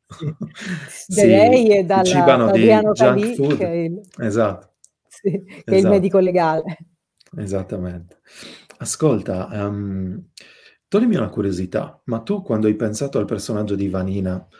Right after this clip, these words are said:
Speaker 2: ti sei fatta in mente un volto? Hai, hai idea della sua, mm, fisionomia, per esempio? Sai se ha gli occhi chiari, se ha gli occhi scuri? Te la immagini nelle fattezze o per te è soltanto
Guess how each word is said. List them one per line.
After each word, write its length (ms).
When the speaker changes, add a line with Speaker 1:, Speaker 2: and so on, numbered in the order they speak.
Speaker 2:
ti 100
sei 200
fatta 340
in 120
mente 360
un 180
volto? 720
Hai, 360
hai 200
idea 320
della 220
sua, 480
mm, 200
fisionomia, 800
per 160
esempio? 680
Sai 300
se 160
ha 60
gli 100
occhi 260
chiari, 440
se 180
ha 20
gli 80
occhi 220
scuri? 560
Te 120
la 60
immagini 640
nelle 220
fattezze 680
o 140
per 200
te 200
è 40
soltanto 880